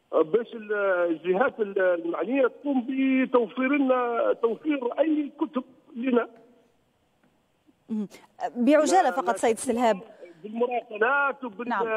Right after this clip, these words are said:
Speaker 1: كان كل شيء
Speaker 2: هل
Speaker 1: وصلنا.
Speaker 2: هناك ربما أقسام، آه، أغلقت أو صفوف ربما ألغيت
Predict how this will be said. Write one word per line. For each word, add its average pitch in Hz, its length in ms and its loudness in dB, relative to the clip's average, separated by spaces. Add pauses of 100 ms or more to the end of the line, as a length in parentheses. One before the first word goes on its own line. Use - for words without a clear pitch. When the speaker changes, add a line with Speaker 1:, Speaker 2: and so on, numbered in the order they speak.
(440)
Speaker 1:
كان 269 220 0
كل 294 220 -10
شيء 285 340 -10
Speaker 2:
هل 277 380 4
Speaker 1:
وصلنا. 381 80 -2
Speaker 2:
هناك 415 240 0
ربما 254 400 0
أقسام، 220 680 -4
آه، 208 320 -4
أغلقت 220 460 -4
أو 247 160 -2
صفوف 240 460 -8
ربما 208 480 -4
ألغيت 214 460 0